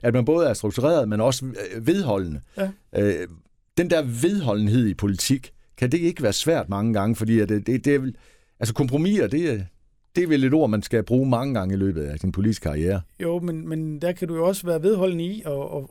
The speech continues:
Speaker 2: at finde, øh, det kompromis, øh,
Speaker 1: Selvfølgelig.
Speaker 2: som alle kan se sig i. Øh, og det er jo egentlig det, jeg mener, der er vigtigst, øh,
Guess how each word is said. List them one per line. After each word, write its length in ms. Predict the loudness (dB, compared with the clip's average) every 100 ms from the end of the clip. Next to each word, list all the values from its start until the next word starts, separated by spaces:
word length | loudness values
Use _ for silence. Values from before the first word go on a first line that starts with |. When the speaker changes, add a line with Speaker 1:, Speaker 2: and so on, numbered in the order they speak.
| -8
Speaker 2:
at 60 |
finde, 480 | -4 0 2 0 -2 -8
øh, 640 | -6 -6 -6 -10 -10 -12 -6
det 100 | -6
kompromis, 480 | -6 -10 -6 -4 -6 -10 -18
øh, 60 | -16 -14 -16 -18 -8
Speaker 1:
Selvfølgelig. 320 | -2 2 2
Speaker 2:
som 180 | 2 2
alle 180 | 2 0
kan 160 | -2 -4
se 180 | -4
sig 160 | -4 -8
i. 160 | -8 -10 -12
Øh, 280 | -10 -10 -12
og 120 | -10
det 60 | -8
er 40 |
jo 60 | -6
egentlig 400 | -8 -6 -6 -2
det, 80 |
jeg 140 | -2 -2
mener, 200 | -4 -6
der 80 | -6
er 40 |
vigtigst, 420 | -8 -10 -16 -14
øh, 100 | -12